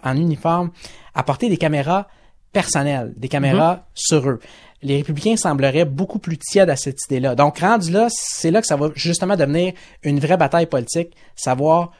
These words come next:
Speaker 1: jusqu'où on peut obtenir, euh, des changements qui non seulement seraient, euh,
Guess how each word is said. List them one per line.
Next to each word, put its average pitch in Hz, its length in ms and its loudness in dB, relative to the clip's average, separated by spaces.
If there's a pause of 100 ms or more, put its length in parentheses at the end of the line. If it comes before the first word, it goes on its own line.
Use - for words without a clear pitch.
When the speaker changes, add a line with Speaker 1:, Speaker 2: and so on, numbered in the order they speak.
(200)
Speaker 1:
jusqu'où 160 800 2
on 139 140 0
peut 165 280 -2
obtenir, 131 520 -4 (540)
euh, 113 180 -2
des 147 200 2
changements 143 460 0
qui - 100 -8
non 151 140 0
seulement 147 320 -2 (200)
seraient, 139 600 0
euh, 107 60 -12